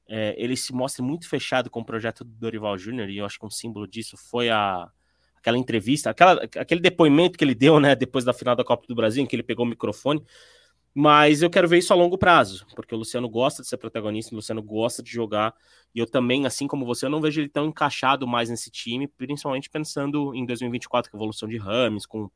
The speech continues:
permanência de Lucas e tudo mais. Mas, se puder mantê-lo em condições, principalmente em condições em que ele se comporte de uma maneira,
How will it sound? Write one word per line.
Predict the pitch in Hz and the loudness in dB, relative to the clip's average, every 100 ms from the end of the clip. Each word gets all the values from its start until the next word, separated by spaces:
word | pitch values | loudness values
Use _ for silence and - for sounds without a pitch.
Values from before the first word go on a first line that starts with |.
| _ _ _ | _ _ _
permanência | - 107 107 107 | -8 -4 -4 -6
de | 107 131 | -8 -6
Lucas | 113 120 127 123 | -4 -4 -4 -6
e | |
tudo | 123 143 | -6 -2
mais. | 135 98 - _ _ _ _ _ _ | -2 -4 -8 _ _ _ _ _ _
Mas, | 113 117 120 120 117 110 - - - - _ _ _ _ | 2 6 8 8 6 4 0 -4 -6 -8 _ _ _ _
se | - | -10
puder | - 135 147 | -4 4 4
mantê-lo | 175 175 170 143 131 113 107 90 - _ _ | 6 2 4 4 4 2 -4 -8 -14 _ _
em | 120 127 | -6 -4
condições, | 131 123 120 - 120 117 107 - - _ _ _ _ | -4 -4 -4 -2 -2 -2 -2 -8 -12 _ _ _ _
principalmente | 123 156 151 127 120 127 | -6 -2 0 0 -2 -4
em | |
condições | 123 120 117 - 117 - | -4 -4 -4 -6 -6 -6
em | 123 | -10
que | - 127 123 | -10 -4 0
ele | 143 160 131 | 2 2 0
se | - - | -6 -6
comporte | 127 117 117 117 - 110 | -8 -6 0 0 -2 -12
de | |
uma | 113 110 | -6 -4
maneira, | 107 107 107 107 104 | -2 -4 -4 -4 -4